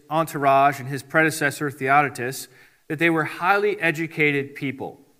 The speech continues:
that they knew logic inside and out, that it was not easy to defeat them in argument, and that they had a very great concern for what we call today textual criticism, comparing manuscripts to get the most correct version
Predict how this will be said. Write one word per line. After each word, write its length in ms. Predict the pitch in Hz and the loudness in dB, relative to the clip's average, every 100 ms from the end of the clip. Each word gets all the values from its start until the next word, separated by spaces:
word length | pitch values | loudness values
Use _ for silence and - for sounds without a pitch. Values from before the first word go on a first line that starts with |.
| _ _ _ _ _ - | _ _ _ _ _ -6
that 140 | 143 | 0
they 140 | 156 | 2
knew 200 | 151 180 | 2 2
logic 560 | 165 151 156 165 156 135 | 2 2 2 2 0 -4
inside 440 | 147 147 151 139 | -6 -6 0 0
and 100 | 131 | 0
out, 400 | 120 113 120 _ | -2 -4 -6 _
that 80 | 143 | -14
it 80 | 143 | -10
was 160 | 170 160 | -10 -8
not 200 | 196 - | -8 -8
easy 300 | 190 170 175 | -10 -10 -12
to 140 | 160 - | -16 -12
defeat 600 | 135 - - 202 196 - | -12 -12 -12 -12 -10 -6
them 440 | 127 110 101 104 _ _ | -6 -6 -12 -20 _ _
in 420 | 160 160 147 143 - | -6 -4 -4 -6 -8
argument, 540 | 143 139 147 135 107 - - _ _ _ _ _ _ _ _ - | -6 -4 -6 -6 -10 -18 -20 _ _ _ _ _ _ _ _ -4
and 280 | 247 233 180 | 0 0 0
that 100 | 170 | -2
they 80 | |
had 220 | 180 170 139 | 2 2 2
a 20 | |
very 300 | 151 185 190 | 0 2 2
great 260 | 165 165 | 2 0
concern 400 | 170 151 175 151 | -2 -6 -2 -2
for 300 | 139 139 135 | -2 -2 -2
what 200 | 123 147 | -4 -6
we 80 | 143 | -6
call 200 | 139 151 | -4 -6
today 260 | - 139 139 | -4 -2 -2
textual 480 | - 160 - 151 131 | 0 -2 -2 -8 -8
criticism, 580 | - 151 135 117 - - | -4 -4 -4 -14 -18 -18
comparing 500 | 131 - 156 160 160 | -18 -10 -4 -2 -2
manuscripts 640 | 143 139 139 - 135 - | -4 -8 -8 -6 -6 -8
to 360 | - 139 127 120 - - - | -6 -2 -2 -4 -14 -20 -8
get 260 | 147 143 - | -2 -2 -2
the 240 | 135 127 | -4 -4
most 400 | 120 135 135 - | -6 -6 -6 -8
correct 380 | - 131 131 - | -8 -6 -6 -8
version 580 | 113 127 127 120 98 | -10 -6 -6 -8 -12